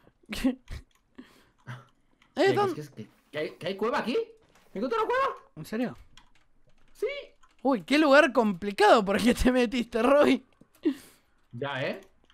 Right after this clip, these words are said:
Speaker 1: Eh.
Speaker 2: Ven, sígueme, sígueme, sígueme, que hay por aquí. Y ahora, ahora hacemos un para arriba, ven.
Speaker 1: Perdí tu name tag.
Speaker 2: No, yo te veo, te estoy viendo, pero abre los ojos, hijo. Abre los
Speaker 1: Ah,
Speaker 2: ojos.
Speaker 1: sí, sí, sí, sí, sí. Tendrían que ser un poquito más, más luminosas las name tags.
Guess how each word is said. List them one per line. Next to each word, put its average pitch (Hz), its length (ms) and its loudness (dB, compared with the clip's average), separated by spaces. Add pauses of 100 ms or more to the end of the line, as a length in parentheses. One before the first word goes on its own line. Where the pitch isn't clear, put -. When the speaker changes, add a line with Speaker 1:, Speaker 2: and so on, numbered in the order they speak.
(540)
Speaker 1:
Eh. 147 140 -12
Speaker 2:
Ven, 175 160 -6
sígueme, 226 240 -2
sígueme, 233 260 -4
sígueme, 214 280 -4
que 160 60 -6
hay 180 60 -4
por 208 100 -4
aquí. 202 320 -6 (160)
Y 175 60 -6
ahora, 202 340 -4
ahora 196 240 -4
hacemos 196 200 -4
un 190 80 -4
para 165 120 -6
arriba, 127 180 -4
ven. 139 160 -6 (160)
Speaker 1:
Perdí 220 380 0
tu 262 140 -4
name 262 220 0
tag. 160 300 -10 (720)
Speaker 2:
No, 160 100 -6
yo 156 140 -6
te 170 80 -4
veo, 240 220 -2
te 170 60 -12
estoy 113 140 -12
viendo, 151 200 -8
pero - 220 -18
abre 95 180 -20
los 107 140 -14
ojos, 185 240 -8
hijo. 330 260 -14 (320)
Abre 117 180 -8
los 170 80 -4
Speaker 1:
Ah, 370 220 8
Speaker 2:
ojos. 208 120 -4
Speaker 1:
sí, 302 160 2
sí, 320 120 4
sí, - 20 0 (120)
sí, 277 320 2
sí. - 20 -18 (320)
Tendrían 339 300 0
que 302 80 0
ser 302 120 -2
un 302 80 0
poquito 269 300 2
más, 262 580 4
más 269 400 2
luminosas 226 1040 2
las 185 220 -4
name 175 200 -6
tags. 165 420 -10